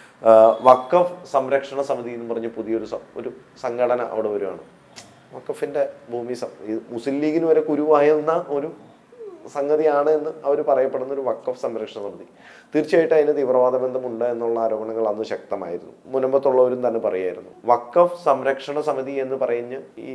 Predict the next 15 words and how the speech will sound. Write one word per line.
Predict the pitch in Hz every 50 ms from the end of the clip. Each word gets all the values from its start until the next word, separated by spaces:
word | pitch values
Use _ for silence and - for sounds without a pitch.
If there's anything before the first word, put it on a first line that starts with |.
| - -
ഇപ്പൊ | 117 117 - 147
ഈ | 143 143
പറയുന്ന | 143 143 139 139 139 139 143 139
സംഗതി | 143 143 139 143 139 113 98
ഉണ്ടല്ലോ, | 85 73 78 78 78 - - -
അവരാണ് | 117 120 156 185 170 170 170 170 - -
വഖഫിന്റെ | 127 143 139 - 143 - 160 147 151 151
സംരക്ഷണം | 151 143 123 123 123 - - 135
ഏറ്റെടുത്തിരിക്കുന്നത്, | 127 117 120 117 117 113 - 113 107 101 92 98 95 92 98
അല്ലാണ്ട് | 98 98 104 101 113 113 117 - - _ _ _ _ _ _ _ -
അവിടെയുള്ള | 113 110 113 117 123 123 123
ബാക്കിയുള്ളവരൊന്നും | 117 117 110 110 - 123 117 117 117 117 117 110 107
അല്ല. | 104 87 87 90 -
മൂന്ന് | 135 131 131 139 147 160 170 170 170
പേരുണ്ട്. | - 131 113 98 101 95 85 80